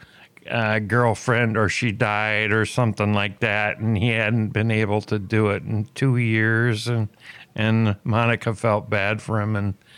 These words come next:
and, uh, and she go-, she was mad about it when they, <laughs> when Joy told her, "Of course it was a line." <laughs>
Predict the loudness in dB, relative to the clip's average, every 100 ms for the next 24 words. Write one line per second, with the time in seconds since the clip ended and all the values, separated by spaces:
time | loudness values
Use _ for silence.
0 | -20 -20 -8 -4 0 0 0 0 0 0
1 | 0 -2 -8 -14 -14 _ -20 -20 _ _
2 | _ _ _ -20 -20 -20 -20 -20 -20 -20
3 | -4 0 4 4 4 0 _ -20 -20 -20
4 | -20 -20 -12 -2 0 4 4 4 2 0
5 | 2 4 4 4 4 4 4 4 2 4
6 | 4 4 2 0 -4 -20 _ -20 -20 -20
7 | -20 _ 0 4 4 4 2 0 -4 -8
8 | -2 4 6 6 4 4 4 2 2 2
9 | 4 2 0 0 -2 0 4 4 4 2
10 | 2 4 4 6 6 6 6 6 6 4
11 | 4 4 6 4 4 0